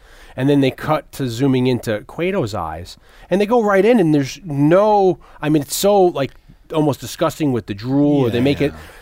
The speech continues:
Speaker 1: it's almost like you wanna look away, but it's so convincing, and then when they come out of it, they're, they start in an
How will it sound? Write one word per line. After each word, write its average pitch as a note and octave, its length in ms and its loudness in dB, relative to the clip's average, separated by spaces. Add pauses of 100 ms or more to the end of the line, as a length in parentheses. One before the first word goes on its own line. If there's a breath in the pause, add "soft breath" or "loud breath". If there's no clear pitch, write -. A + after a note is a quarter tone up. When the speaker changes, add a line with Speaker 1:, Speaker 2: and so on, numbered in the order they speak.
(160 loud breath)
Speaker 1:
it's C#3 180 -4
almost E3+ 300 2
like B2+ 120 -10
you C#3 120 2
wanna C#3+ 160 2
look C3+ 220 -2
away, D3 280 2
but C3 220 0
it's A#2 120 -6
so D#3+ 140 0
convincing, C#3+ 600 0
and C#3 100 2
then F3+ 140 4
when E3+ 100 4
they D3 80 2
come D3 220 -4
out G3 180 2
of D3+ 100 -2
it, B2+ 140 -4 (600 loud breath)
they're, D3 320 0
they C#3+ 300 -4
start G#3+ 420 -2
in C3 100 -4
an A#2+ 100 -4